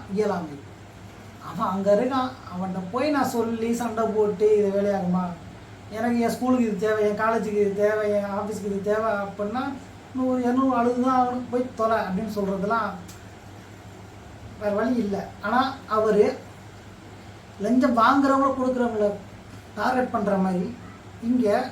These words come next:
கொடுக்க முடியாம வேற வழி இல்லாம கொடுக்குறாங்கல்ல, அவருக்கு பயங்கரமான நரம்படி கொடுக்குறாப்புல, "இப்பயாவது முழிச்சுக்கோங்கடா" அப்படின்னு. ஆக்சுவலா அதை தான் நீங்க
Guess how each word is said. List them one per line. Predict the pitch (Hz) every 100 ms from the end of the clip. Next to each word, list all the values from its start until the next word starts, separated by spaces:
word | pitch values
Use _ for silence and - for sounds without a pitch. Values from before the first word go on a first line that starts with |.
| -
கொடுக்க | 254 330 339
முடியாம | 294 285 330 330 294 233 226 254
வேற | 214 208
வழி | 285 339
இல்லாம | 320 302 285 240
கொடுக்குறாங்கல்ல, | 214 202 190 185 185 180 - - - -
அவருக்கு | 233 285 247 285 302 - 180 -
பயங்கரமான | - 233 302 330 302 262 254 262 240 233 285 - - - -
நரம்படி | 233 294 277 214
கொடுக்குறாப்புல, | 220 214 220 254 226
"இப்பயாவது | 226 233 208
முழிச்சுக்கோங்கடா" | 214 180 190 196 185 185
அப்படின்னு. | 165 160 - - - - - - - - 202
ஆக்சுவலா | 185 247 202
அதை | 226
தான் | 247 220
நீங்க | 196 180